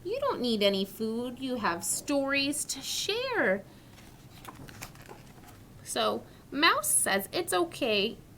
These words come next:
and instead of food, maybe Bear can share some stories. His friends hug him tight. It will be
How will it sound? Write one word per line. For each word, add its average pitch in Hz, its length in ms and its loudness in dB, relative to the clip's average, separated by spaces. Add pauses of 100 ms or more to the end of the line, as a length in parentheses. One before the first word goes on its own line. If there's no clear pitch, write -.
(140)
and 208 120 0
instead 202 460 4
of 254 140 6
food, 330 760 4 (560)
maybe 220 580 -4 (140)
Bear 185 220 -2
can 190 180 -6
share - 220 -6
some - 200 -8
stories. - 760 -4 (1080)
His 208 220 -2
friends 330 480 0
hug 302 320 2
him 320 400 0
tight. - 500 2 (120)
It - 200 -2
will 226 180 4
be 233 280 -4